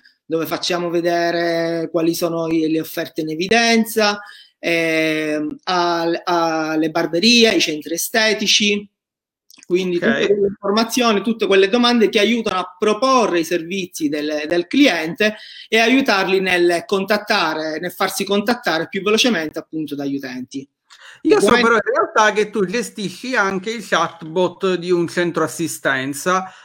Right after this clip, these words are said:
Speaker 2: che proprio
Speaker 1: Sì.
Speaker 2: tramite il chatbot fa anche customer care.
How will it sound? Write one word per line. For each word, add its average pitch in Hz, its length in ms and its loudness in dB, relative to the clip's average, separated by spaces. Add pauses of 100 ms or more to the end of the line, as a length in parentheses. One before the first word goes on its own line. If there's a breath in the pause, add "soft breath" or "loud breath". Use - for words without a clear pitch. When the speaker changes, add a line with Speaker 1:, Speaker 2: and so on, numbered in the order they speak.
Speaker 2:
che 202 180 0
proprio 196 360 4
Speaker 1:
Sì. 185 40 -6
Speaker 2:
tramite 220 320 2
il 247 120 -2
chatbot 190 840 0
fa 220 120 0
anche 185 280 2
customer 143 460 -4
care. 139 480 -2